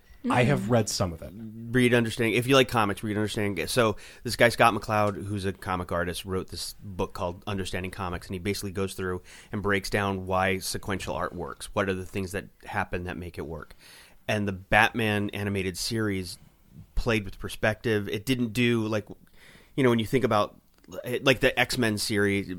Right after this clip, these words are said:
Speaker 3: animated series from the nineties, it was all pretty straight on. If there was an action scene, you saw it straight on. If somebody was fighting somebody else, it was all pretty straight on. They didn't explore depth or angles or, like, what you just said. The, the scene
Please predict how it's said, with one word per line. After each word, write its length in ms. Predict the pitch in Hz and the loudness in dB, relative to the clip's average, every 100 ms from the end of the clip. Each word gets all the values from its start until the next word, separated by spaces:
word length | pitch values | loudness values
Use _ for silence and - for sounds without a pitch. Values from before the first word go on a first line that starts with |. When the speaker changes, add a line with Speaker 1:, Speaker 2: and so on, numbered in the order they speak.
| - | -2
Speaker 3:
animated 360 | 104 104 95 | 0 0 0
series 220 | - 98 | 0 -2
from 120 | 92 95 | 0 -4
the 60 | |
nineties, 440 | 95 92 90 87 - | 0 0 -2 -4 -6
it 60 | |
was 100 | 120 | 0
all 100 | 151 | 0
pretty 240 | 147 127 110 | 2 0 0
straight 340 | - 110 98 | -2 0 0
on. 280 | 90 82 82 - - - | 0 -4 -8 -16 -20 -14
If 120 | - 98 | -8 -4
there 80 | |
was 100 | 90 | -2
an 60 | 95 | 0
action 280 | 101 104 110 | 0 0 -4
scene, 260 | - 98 | -2 -2
you 40 | 95 | -2
saw 160 | - 95 | -4 -6
it 80 | - | -4
straight 220 | 87 85 | -8 -6
on. 160 | 76 | -10
If 80 | 67 | -10
somebody 240 | - 87 90 | -8 -8 -6
was 300 | 87 80 - | -8 -10 -12
fighting 320 | - 113 104 101 | -4 0 0 -2
somebody 240 | 104 98 | -4 -2
else, 220 | 95 92 | -2 -4
it 20 | |
was 100 | - | -6
all 120 | 90 92 | -4 -4
pretty 420 | - 101 95 85 - - - | -4 -4 -4 -8 -18 -20 -12
straight 340 | - 113 98 | -4 -2 0
on. 240 | 92 90 85 | 0 -2 -2
They 120 | 92 | -2
didn't 280 | 98 98 - | 0 -2 -4
explore 500 | 95 - - 98 87 | -8 -8 -2 -2 -2
depth 540 | 82 98 104 - - - | -4 2 2 2 -6 -8
or 160 | 95 - | -6 -2
angles 560 | 95 98 95 92 92 - | -2 -2 -2 -4 -4 -6
or, 260 | 98 92 90 | -4 -2 -2
like, 220 | 101 92 104 | -2 -4 -4
what 120 | - | -8
you 60 | |
just 200 | 87 92 | -6 -6
said. 260 | - 101 85 | -2 -2 -2
The, 220 | 73 85 | -8 -10
the 140 | 131 117 | -4 -2
scene 380 | - 123 113 | 4 4 4